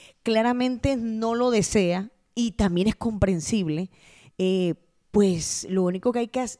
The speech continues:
que dejar es que fluya eso. Eso del afecto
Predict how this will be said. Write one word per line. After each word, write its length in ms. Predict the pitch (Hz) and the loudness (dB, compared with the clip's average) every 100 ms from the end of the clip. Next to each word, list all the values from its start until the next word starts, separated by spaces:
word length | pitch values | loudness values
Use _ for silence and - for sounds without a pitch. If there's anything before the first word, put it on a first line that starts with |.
| - | -6
que 100 | 226 | -4
dejar 360 | 202 175 175 202 | -4 -4 -4 -6
es 120 | - | -4
que 120 | 254 | -6
fluya 500 | - 233 233 240 220 | -4 -2 -2 -2 -2
eso. 380 | 180 214 - 170 - - - - _ _ _ | -2 -4 -6 -12 -16 -20 -20 -20 _ _ _
Eso 400 | 269 392 392 403 | -4 -2 -2 -4
del 220 | 330 277 220 | -2 -2 -2
afecto 800 | - 254 262 262 - 285 285 | -4 -2 -2 -4 -8 -8 -8